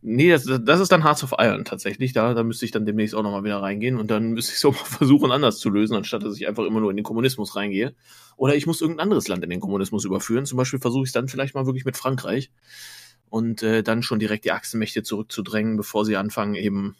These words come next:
ja, mich einzunehmen. Weil das werde ich nicht gestatten. Und mit ich meine ich, äh, dass das dann in diesem Fall eher so royale Ich, also das Wir einfach, so.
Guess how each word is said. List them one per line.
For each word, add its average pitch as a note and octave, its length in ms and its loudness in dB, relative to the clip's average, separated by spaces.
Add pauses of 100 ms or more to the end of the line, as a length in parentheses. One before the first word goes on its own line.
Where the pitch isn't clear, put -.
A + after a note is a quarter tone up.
(140)
ja, - 220 -4
mich A2+ 160 -4
einzunehmen. A2 500 -6 (140)
Weil F2 240 -6
das - 180 -2
werde A2+ 160 2
ich A2 80 -6
nicht B2+ 140 -4
gestatten. - 400 -4 (880)
Und G#2+ 160 2
mit F#2+ 120 -2
ich B2 220 -2
meine B2 200 0
ich, B2 200 -8
äh, A#2 240 -2
dass A2 260 -6
das G#2+ 180 -6
dann A2+ 160 -2
in A2 80 -2
diesem A2 160 -2
Fall G#2+ 140 -2
eher G#2+ 160 2
so G#2+ 100 0
royale G#2 400 2
Ich, A#2 340 -2 (420)
also G#2+ 220 -2
das G2+ 260 -2
Wir D#2+ 220 0
einfach, D#2+ 460 -6 (200)
so. - 220 -14